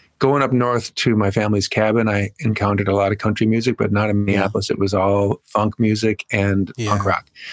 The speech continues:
Speaker 2: Yeah.
Speaker 1: So when I was at this party and all of us were s-, standing outside and this kid, Matt Fink, said, "Do you wanna hear the new track that, that, that, that Prince has made?"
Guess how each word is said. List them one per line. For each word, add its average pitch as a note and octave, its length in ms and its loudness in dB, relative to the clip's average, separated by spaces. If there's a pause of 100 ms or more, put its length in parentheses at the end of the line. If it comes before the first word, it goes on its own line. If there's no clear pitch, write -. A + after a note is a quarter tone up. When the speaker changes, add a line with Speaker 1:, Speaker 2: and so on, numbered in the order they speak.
(160)
Speaker 2:
Yeah. F#2+ 160 -2
Speaker 1:
So B2 340 2 (320)
when B2+ 460 2 (1000)
I B2 100 2
was A#2+ 120 2
at A#2+ 80 2
this G2 140 -2
party A#2 520 0 (260)
and B2+ 100 0
all A2+ 180 0
of A2+ 80 -2
us A#2 160 0
were A#2 80 0
s-, - 300 -4
standing A2+ 380 0
outside G#2+ 440 0
and G2+ 240 -2 (480)
this G#2 180 -2
kid, A2 240 -2
Matt G#2 220 -2
Fink, G#2 320 -4
said, F#2+ 320 -2 (540)
"Do - 100 0
you - 20 4
wanna A2 160 2
hear A2+ 180 0
the A2 120 0
new A2 260 2
track G2+ 400 -2
that, G#2 180 -2 (360)
that, G2 220 0 (1500)
that, G2+ 240 -4
that G2 180 0
Prince G#2+ 300 0
has G2 200 0
made?" F2+ 360 -2